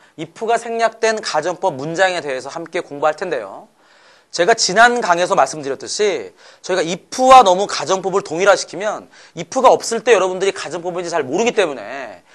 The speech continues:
이제부터는 if가 생략되기도 하고 if 대신에 쓰이기도 하는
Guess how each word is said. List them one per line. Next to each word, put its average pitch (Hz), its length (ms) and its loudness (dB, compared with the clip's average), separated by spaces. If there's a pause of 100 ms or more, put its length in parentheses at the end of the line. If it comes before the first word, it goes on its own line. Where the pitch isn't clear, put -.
(180)
이제부터는 175 480 -2
if가 208 580 6 (200)
생략되기도 254 760 -2
하고 180 480 -2
if 202 480 -4 (240)
대신에 214 340 -2
쓰이기도 190 320 -4
하는 196 500 -6